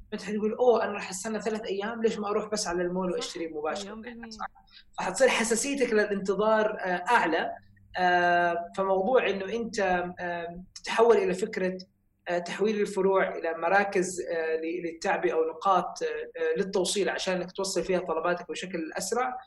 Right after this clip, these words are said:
Speaker 1: راح يكون أمر، آه، أساسي، آه، يعني لا مفر منه.
Speaker 2: تمامًا. طب وبالنسبة لعملائكم، هل لازم إنه يكونوا معكم بكل الخطوات، ولا ممكن مثلًا ولنفترض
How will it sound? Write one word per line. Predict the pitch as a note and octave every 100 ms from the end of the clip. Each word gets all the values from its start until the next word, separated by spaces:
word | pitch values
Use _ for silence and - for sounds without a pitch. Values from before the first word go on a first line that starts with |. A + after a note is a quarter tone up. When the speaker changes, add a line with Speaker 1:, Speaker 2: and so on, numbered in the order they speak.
| _ _ G3
Speaker 1:
راح | F#3+
يكون | F#3 G3+ G3
أمر، | G3 F#3+ F3 D#3+
آه، | D#3+ D#3+
أساسي، | D#3 F#3 E3 - D#3 D3 C#3+ -
آه، | C#3+ C#3 C#3 -
يعني | C#3+ C#3+ D3+
لا | D#3
مفر | D#3 - D3
منه. | C#3 - G3+ A#3
Speaker 2:
تمامًا. | A3 A#3 A3 G3 - - -
طب | C4
وبالنسبة | D4+ D4 D4+ E4 A4+ G#4
لعملائكم، | C4+ A#3+ A#3 A#3 B3 - A#3+ A3+
هل | G#3+ B3+ D4+
لازم | C4+ C4+ C4+ B3+ A3
إنه | A#3+ A#3
يكونوا | A#3 C4+ B3+
معكم | B3+ B3 B3 A3+
بكل | A#3 A3 C4 C#4 C#4
الخطوات، | B3+ A#3 B3 A#3 A3 A3 A#3 A#3
ولا | A#3 G#3
ممكن | G#3+ A3+ B3
مثلًا | A3+ A3+ A3+ A3+ G#3+
ولنفترض | G#3 G#3+ - A3+ G#3+